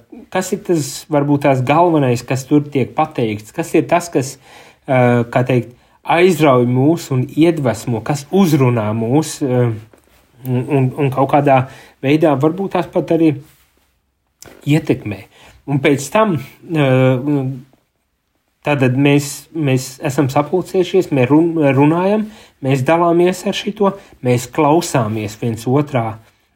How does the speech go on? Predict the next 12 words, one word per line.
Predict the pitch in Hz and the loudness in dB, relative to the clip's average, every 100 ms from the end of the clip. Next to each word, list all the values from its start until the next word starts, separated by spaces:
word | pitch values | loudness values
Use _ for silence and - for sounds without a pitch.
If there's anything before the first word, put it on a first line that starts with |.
| _ | _
arī. | 127 156 175 - _ _ 131 | -2 -2 -2 -6 _ _ -2
Nevis | 160 214 214 | 0 0 0
tādā | 190 160 147 139 127 - _ _ _ _ - | 0 4 4 4 0 -8 _ _ _ _ -4
pamacošā, | 147 151 139 - 143 131 139 117 117 127 | 0 2 0 0 -4 -2 0 2 0 -2
eh, | - - 127 117 117 120 120 147 113 - | -10 -6 -2 0 -2 -4 -8 -10 -6 -4
atmosfērā, | 147 170 127 - 123 120 113 - | -2 0 -2 0 0 2 0 -2
kad | 120 | -2
mums | 127 127 | 0 0
vajadzētu | - 135 131 120 123 | 0 0 2 -2 -2
tagad | 127 117 | -2 0
noteikt, | 127 147 151 131 107 - | 2 0 0 -4 -4 -2
kā | 143 | 0